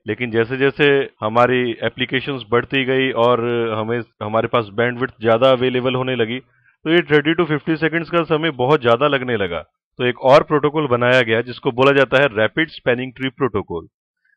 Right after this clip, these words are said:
रैपिड का नाम से ही पता है, यानी कि कुछ क्विकली वर्क करता होगा।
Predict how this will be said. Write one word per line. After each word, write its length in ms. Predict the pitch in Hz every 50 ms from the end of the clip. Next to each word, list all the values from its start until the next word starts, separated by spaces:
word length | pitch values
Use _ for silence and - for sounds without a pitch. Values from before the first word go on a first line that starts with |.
| _ -
रैपिड 360 | 104 113 120 117 - 151 143
का 140 | - 160 147
नाम 240 | 135 131 127 131 127
से 140 | - 156
ही 80 | 151 160
पता 260 | 147 151 139 143 151
है, 80 | 160 156
यानी 200 | 147 135 135 127
कि 120 | 131 139
कुछ 220 | 117 139 139 - -
क्विकली 440 | - 131 131 131 - 151 147 147 151 - _ _ _ _ _ _ _ -
वर्क 360 | 101 95 98 110 131 143 143
करता 320 | - - 147 131 - 139 127
होगा। 320 | 120 110 107 110 131